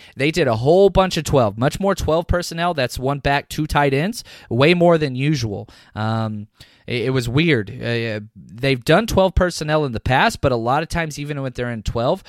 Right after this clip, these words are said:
they'll flex one of their tight ends out to a split, uh, tight end. So even though they'll have two tight ends out there, they're not in, like, a big formation. They were in a bit, lot of big for-, they did some twelve and thirteen personnel this week, which is relatively new for them.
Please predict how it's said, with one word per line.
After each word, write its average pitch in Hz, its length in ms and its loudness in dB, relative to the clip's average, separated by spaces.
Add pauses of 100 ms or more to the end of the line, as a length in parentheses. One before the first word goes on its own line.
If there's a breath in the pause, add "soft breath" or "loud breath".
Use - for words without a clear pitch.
(180 loud breath)
they'll 131 180 2
flex 143 600 -4
one 147 160 0
of 139 80 -2
their 123 120 2
tight 131 280 -2
ends 113 280 -6
out 170 300 2
to 127 140 -4
a 113 40 -4
split, 135 540 -4 (260 loud breath)
uh, 113 200 -2
tight 123 320 0
end. 123 260 -2 (240 soft breath)
So 127 500 2
even 139 300 -4
though 135 160 4
they'll 123 140 2
have 123 240 -2
two 135 500 -2 (160 soft breath)
tight 139 240 0
ends 113 160 -8
out 156 240 2
there, 117 280 0 (240 loud breath)
they're 120 120 0
not 139 220 0
in, 123 80 -8
like, 117 180 -4
a 107 60 -4
big 131 260 0
formation. 113 560 -6 (220 soft breath)
They 127 200 2
were 233 140 4
in 190 80 -2
a 139 60 -4
bit, 147 260 -2
lot 143 200 0
of 123 80 -8
big 143 160 -4
for-, 123 140 -4
they 127 260 -4
did 147 160 -4
some 113 140 -8
twelve 147 440 2
and 170 300 -4
thirteen 131 420 -4
personnel 117 600 -2 (240 loud breath)
this 127 320 0
week, 120 260 -2
which 117 220 -2
is 110 140 -6
relatively 113 580 -2
new 110 160 -2
for 101 140 -6
them. 95 260 -8